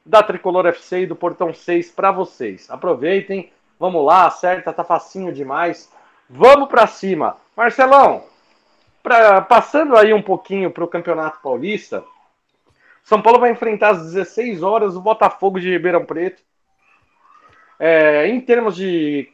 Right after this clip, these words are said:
de classificação do grupo, é pra cumprir tabela. Mas em termos de, é, pensando no mata-mata,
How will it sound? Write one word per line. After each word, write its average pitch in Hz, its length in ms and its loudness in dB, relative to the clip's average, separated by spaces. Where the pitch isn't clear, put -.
de 151 220 -14
classificação 165 920 -2
do 185 160 0
grupo, 160 640 -6
é 156 100 -6
pra 208 180 -4
cumprir 208 360 -8
tabela. 156 540 2
Mas 208 280 -2
em 240 140 -8
termos 202 560 0
de, 147 220 -4
é, 147 100 -2
pensando 202 540 -8
no 196 100 -6
mata-mata, 151 800 -6